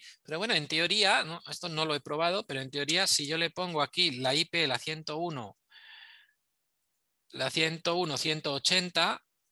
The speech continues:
debería de poderme conectar a la pantalla y poder ver en ella lo mismo que tiene, que tiene puesta. ¿Vale? Bueno, pone Missing Maps, que significa que, bueno, pues no está configurada, pero veis, me he podido conectar a la pantalla, ¿vale?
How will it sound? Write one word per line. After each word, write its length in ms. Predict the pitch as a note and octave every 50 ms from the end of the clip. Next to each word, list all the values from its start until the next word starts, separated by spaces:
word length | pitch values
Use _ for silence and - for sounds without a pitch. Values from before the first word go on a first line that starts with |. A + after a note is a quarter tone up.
| _ _ _ _ _ _
debería 520 | - C3 D3+ C#3 C3+ C#3 C#3 D3 D#3+ E3 E3+
de 80 | F3
poderme 360 | E3+ E3+ E3+ E3+ E3 E3 E3 D#3+
conectar 400 | D#3+ D#3 D#3+ - - F3 D#3+ D3
a 40 |
la 120 | C#3 D#3 -
pantalla 640 | - D#3 D3 C3+ E3 E3 D#3+ D#3 D#3 D#3+ F#3+ - - _ _ _ _ _ _ -
y 140 | - D3+ -
poder 360 | C#3+ C#3+ C#3 C#3+ D#3 D3 D3
ver 240 | D3 D#3+ E3 D#3+ -
en 180 | - D3+ D3+ E3
ella 440 | E3+ E3 D#3+ D#3 D#3 C#3 - - - _ -
lo 160 | C3+ C#3+ C#3
mismo 400 | D3 D3+ D3+ D3 D#3 D#3+ F#3 -
que 120 | - D3
tiene, 560 | - - C#3+ C3 B2+ B2 A#2+ A2+ G#2+ G#2+ - _
que 120 | - C3 A#2+
tiene 260 | - B2+ A2 G#2 F#2+
puesta. 480 | - - - - - - - - - _ _ _ _ _ _ _ _ - - B2+ A#2+ - - _ _ _ _ _ _ _ _ _ _ _ _ _ _ _ _ _ _ _ _ _ _ _ _ - _ _ _ _
¿Vale? 260 | - A#2+ C#3 E3 F#3+ _ - - - - - _ _
Bueno, 200 | - C3+ B2 B2
pone 240 | - D#3 D3+ D#3+ D#3+
Missing 300 | D#3+ F3 E3+ - F3+ E3
Maps, 480 | D#3+ F3 G3+ - - - - - - - _ _ _ _ _ _
que 120 | - D#3+ D#3+
significa 480 | - D#3 D3+ D3+ D3+ E3 E3+ F3+ F#3+
que, 220 | F3 D#3+ D3 C#3 C3
bueno, 200 | B2+ D3+ G3 G3+
pues 140 | F3 C#3 C3+
no 100 | C#3 C#3+
está 180 | - - D#3
configurada, 440 | - E3+ D#3+ F3+ F3 F3+ A#3 B3 G3
pero 160 | D3+ D3+ D3
veis, 140 | D#3+ F#3 F3
me 100 | F3 F#3
he 20 |
podido 260 | F#3 G#3 G3 F3+ E3 D3+
conectar 340 | D#3 C#3+ - - D3+ C3+
a 60 | C3 B2+
la 140 | B2+ B2
pantalla, 600 | A2+ C3 C3 B2+ C#3 - C#3+ B2+ A#2+ A2 G2+ A2+ A#2
¿vale? 340 | C3 C#3+ E3 G3 A#3 -